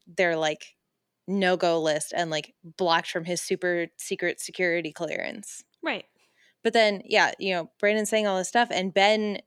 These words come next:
Speaker 1: says, like, "You heard what Alex Diaz said about this guy. You really are a chancellor's lackey, aren't you?" Which, <laughs> you
Speaker 2: Yes,
Speaker 1: know,
Speaker 2: he
Speaker 1: that's
Speaker 2: is.
Speaker 1: gonna get under Brandon's skin.
Speaker 2: Oh, a hundred percent. It's just not incorrect. Like, yes, he definitely is. He is absolutely in his pocket,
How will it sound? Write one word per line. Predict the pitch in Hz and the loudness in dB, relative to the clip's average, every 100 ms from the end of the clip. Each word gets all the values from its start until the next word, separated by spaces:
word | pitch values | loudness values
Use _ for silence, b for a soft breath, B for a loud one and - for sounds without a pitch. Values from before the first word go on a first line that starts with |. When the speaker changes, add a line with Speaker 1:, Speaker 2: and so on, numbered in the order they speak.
| _ | _
Speaker 1:
says, | - 269 254 180 | 2 4 4 4
like, | 185 170 b b b - | 0 0 b b b 2
"You | 320 | 4
heard | 240 185 | 6 6
what | |
Alex | 139 165 180 175 | 6 6 4 0
Diaz | 202 175 170 | 0 2 2
said | 185 170 | 0 2
about | 165 160 | 0 0
this | 170 | -2
guy. | - 170 | 0 0
You | 190 175 | 0 2
really | 233 202 | 2 4
are | 175 165 | 4 4
a | |
chancellor's | 165 - 180 165 160 170 | 2 -2 -2 -2 -2 0
lackey, | 170 170 170 160 | 2 2 0 -2
aren't | 165 180 - | 0 0 -2
you?" | 160 - - - | -6 -6 -8 -6
Which, | 180 - - - | -6 -4 -6 -8
<laughs> | _ | _
you | 185 - 226 240 | -10 -4 0 0
Speaker 2:
Yes, | |
Speaker 1:
know, | 220 220 233 | 4 4 6
Speaker 2:
he | |
Speaker 1:
that's | 180 165 | 4 2
Speaker 2:
is. | |
Speaker 1:
gonna | - 160 | 0 0
get | 156 180 170 | 0 2 2
under | - 170 160 151 147 - _ _ - | 2 -2 0 0 -2 -8 _ _ -2
Brandon's | 170 147 143 - | 0 0 -6 -12
skin. | - - - - 185 B B - | -10 -10 -10 -16 -20 B B 0
Speaker 2:
Oh, | 349 226 | 2 2
a | |
hundred | 220 285 226 | 0 -4 -4
percent. | - 214 208 156 - _ _ _ | -10 -10 -12 -12 -18 _ _ _
It's | 254 254 | -4 -2
just | 277 | -2
not | 262 220 | -2 -2
incorrect. | 196 190 185 196 165 - | -4 -6 -4 -2 -4 -6
Like, | 196 196 254 | -8 -4 -2
yes, | 226 190 | -2 -2
he | 254 | -4
definitely | 220 220 220 214 190 196 | -2 -2 -4 -8 -6 -4
is. | 190 196 175 - | -4 -4 -6 -8
He | 214 | -8
is | 196 190 | -6 -4
absolutely | 208 226 - - - 220 | -4 -4 -8 -8 -6 -6
in | 208 208 | -4 -6
his | 233 202 | -6 -8
pocket, | - 202 202 190 196 - | -6 -6 -6 -8 -10 -12